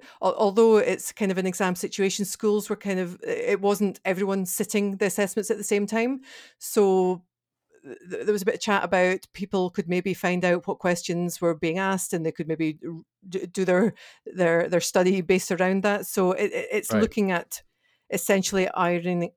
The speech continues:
Speaker 1: ironing out any anomalies between what would be expected of a pupil and what they actually attained in those assessments.
Speaker 2: Mm-hmm.
Speaker 1: So as part of that,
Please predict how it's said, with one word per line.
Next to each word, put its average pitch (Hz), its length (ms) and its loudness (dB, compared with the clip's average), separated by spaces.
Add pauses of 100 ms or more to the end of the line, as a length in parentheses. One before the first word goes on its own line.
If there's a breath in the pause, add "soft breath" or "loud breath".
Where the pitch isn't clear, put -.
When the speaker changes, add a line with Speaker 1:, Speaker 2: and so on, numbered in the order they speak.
Speaker 1:
ironing 180 420 0
out 180 260 -4 (120)
any 170 540 -2
anomalies 202 580 0
between 196 320 -4
what 185 140 -2
would 180 80 -6
be 175 80 2
expected - 420 -4
of 160 60 -6
a 165 60 0
pupil 165 420 -2
and 170 120 -6
what 175 140 -6
they 165 80 -2
actually 160 280 -2
attained 165 300 -4
in 170 120 -6
those 156 160 -4
assessments. 151 580 -6
Speaker 2:
Mm-hmm. 104 200 -4 (120)
Speaker 1:
So 233 600 2 (540 loud breath)
as 190 160 -2
part 262 320 2
of 208 120 4
that, 175 480 0